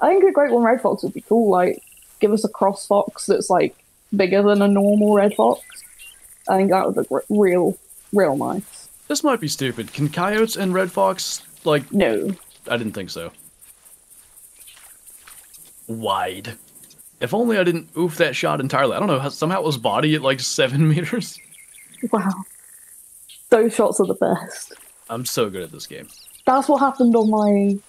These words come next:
Speaker 1: two hundred, is it said body and it ran, like, ten meters and <laughs> fell over.
Speaker 2: What'd you shoot it with?
Speaker 1: Uh,
Speaker 2: It was a gun. I
Speaker 1: I,
Speaker 2: remember
Speaker 1: I
Speaker 2: your
Speaker 1: think it
Speaker 2: trophy
Speaker 1: was a
Speaker 2: shot.
Speaker 1: gun. Yeah.
Speaker 2: Two seventy?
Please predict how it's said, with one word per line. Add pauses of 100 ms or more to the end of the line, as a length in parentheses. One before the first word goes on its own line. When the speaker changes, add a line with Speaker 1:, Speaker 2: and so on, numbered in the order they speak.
(180)
Speaker 1:
two
hundred, (560)
is
it
said
body
and
it
ran,
like,
ten
meters
and
<laughs>
fell
over. (460)
Speaker 2:
What'd
you
shoot
it
with? (760)
Speaker 1:
Uh, (440)
Speaker 2:
It
was
a
gun.
I
Speaker 1:
I,
Speaker 2:
remember
Speaker 1:
I
Speaker 2:
your
Speaker 1:
think
it
Speaker 2:
trophy
Speaker 1:
was
a
Speaker 2:
shot.
Speaker 1:
gun. (400)
Yeah.
Speaker 2:
Two
seventy?